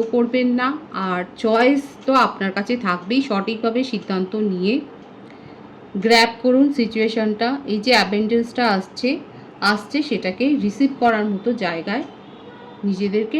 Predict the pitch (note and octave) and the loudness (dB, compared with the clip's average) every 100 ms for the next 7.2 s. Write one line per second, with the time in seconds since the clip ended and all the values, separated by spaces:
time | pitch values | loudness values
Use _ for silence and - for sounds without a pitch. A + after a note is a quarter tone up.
0 | D4 G3 E3+ D#3 E3 F3+ F3 D3+ - E2 | 2 0 0 -4 -2 -2 -4 -6 -10 -12
1 | - - - - - - - - - - | -14 -18 -20 -20 -20 -20 -20 -20 -20 -20
2 | - - - - - B3 C4 C#4+ F4 D#4+ | -20 -20 -20 -20 2 6 6 4 4 4
3 | D4 G3 F#3+ A#3+ E4+ E4+ C4+ C4 D4 C#4 | 4 0 0 0 2 4 2 4 2 2
4 | C#4 C#4 B3+ B3+ D4 D#4 A3+ A3+ B3+ C4 | 4 2 2 0 0 2 0 -2 -6 -2
5 | A3+ A#3 A#3+ B3 A#3+ E4+ - - - - | 0 0 0 0 0 -2 -4 -14 -20 -20
6 | - - - B3 A#3+ C4+ D4 C#4 C4+ C4+ | -20 -18 0 2 4 4 4 4 4 2
7 | B3 B3+ | 2 2